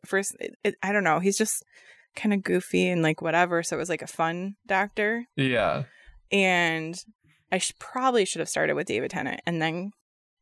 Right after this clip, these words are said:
Speaker 1: progressed.
Speaker 2: Yeah.
Speaker 1: Uh, but I really have no interest in most of them. <laughs>
Speaker 2: That's, like, I feel like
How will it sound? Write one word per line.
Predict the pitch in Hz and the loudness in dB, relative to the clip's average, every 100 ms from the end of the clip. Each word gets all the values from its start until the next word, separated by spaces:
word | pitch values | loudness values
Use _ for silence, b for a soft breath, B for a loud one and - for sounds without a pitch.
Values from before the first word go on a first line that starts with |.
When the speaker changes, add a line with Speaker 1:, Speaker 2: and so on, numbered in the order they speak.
| - | -8
Speaker 1:
progressed. | - 202 202 208 - - - | -4 -2 0 -2 -6 -10 -4
Speaker 2:
Yeah. | 135 120 101 95 98 120 - _ - | 0 2 4 4 2 0 -6 _ -2
Speaker 1:
Uh, | 180 170 | 0 2
but | 202 | 2
I | 202 | 4
really | 196 196 220 | 4 4 4
have | 240 214 - _ _ _ | 2 0 -12 _ _ _
no | 190 175 170 | -2 0 0
interest | 175 180 - | -2 -6 -6
in | 156 | -6
most | 123 - - | -6 -8 -10
of | - | -10
them. | - 220 226 _ - | -8 -10 -12 _ -6
<laughs> | - - - - - - _ _ _ - - _ _ - | -6 -6 -12 -16 -20 -20 _ _ _ -20 -20 _ _ -2
Speaker 2:
That's, | 196 226 - | 2 4 4
like, | 214 214 208 | 4 2 2
I | 175 180 | 2 2
feel | 170 175 190 | 2 2 4
like | 214 208 180 - | 4 2 0 -4